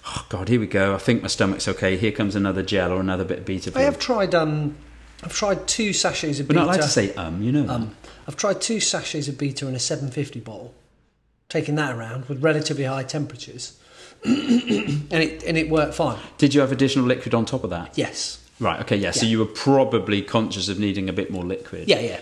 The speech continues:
Speaker 2: yeah.
Speaker 1: Yeah. Uh, and you'd only need, I get people for, you know, certainly for seventy point three, they have a seven hundred mil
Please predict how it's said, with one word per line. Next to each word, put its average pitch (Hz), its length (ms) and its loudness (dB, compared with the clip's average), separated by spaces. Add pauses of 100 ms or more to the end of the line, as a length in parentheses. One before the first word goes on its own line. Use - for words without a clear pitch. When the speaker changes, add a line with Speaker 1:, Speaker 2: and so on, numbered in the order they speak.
Speaker 2:
yeah. 113 100 -6
Speaker 1:
Yeah. 87 200 -2 (360)
Uh, 92 520 -2
and 151 140 4
you'd 156 120 0
only 196 220 4
need, 139 420 2 (120)
I 127 140 4
get 143 220 2
people 120 300 0
for, 104 480 0
you - 60 -8 (180)
know, - 40 -4
certainly 107 260 0
for 107 60 -6
seventy 107 260 0
point 104 220 -2
three, 104 220 0
they 95 100 -2
have 107 140 0
a 98 40 -2
seven 104 260 0
hundred 95 220 -2
mil 87 340 -4